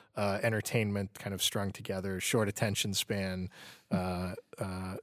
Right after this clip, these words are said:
entertainment. So, yeah, holds up, it holds up well. And, and an interest, a curious move as an adaptation of a T V show in that, um, you know, it was described at the time as, uh, kind of killing off the Monkees, who, who literally fall off a bridge, uh,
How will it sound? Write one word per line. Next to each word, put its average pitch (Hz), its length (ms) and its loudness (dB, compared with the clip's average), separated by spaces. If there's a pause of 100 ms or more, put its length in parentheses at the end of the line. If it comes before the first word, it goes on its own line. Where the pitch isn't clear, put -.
(220)
entertainment. 92 680 2
So, 90 400 2 (320)
yeah, 135 140 2 (140)
holds - 240 4
up, 120 200 6
it 117 60 2
holds 135 200 10
up 123 120 10
well. 131 120 12
And, 127 100 10
and 139 200 8
an 151 60 8
interest, 175 400 8 (220)
a 127 80 6
curious 185 540 12
move 139 340 10
as 117 160 10
an 120 80 4
adaptation 110 960 4 (420)
of 101 140 4
a 98 40 2
T 113 240 4
V 117 160 8
show 101 360 4
in 101 180 -2
that, 95 340 -2 (340)
um, 98 380 0
you 110 80 -2
know, 101 120 0
it 104 40 -4
was 101 160 2
described 101 480 4
at 95 80 0
the 95 80 -2
time 98 340 0
as, 90 320 -4
uh, 107 180 -4
kind 104 160 0
of 90 140 -6
killing 107 340 4
off 90 300 -4
the - 100 -8
Monkees, 87 640 -6 (160)
who, 90 220 -4 (280)
who 104 120 0
literally 95 440 0
fall 95 300 4
off 90 220 2
a 90 40 -6
bridge, 87 680 -6
uh, 247 200 8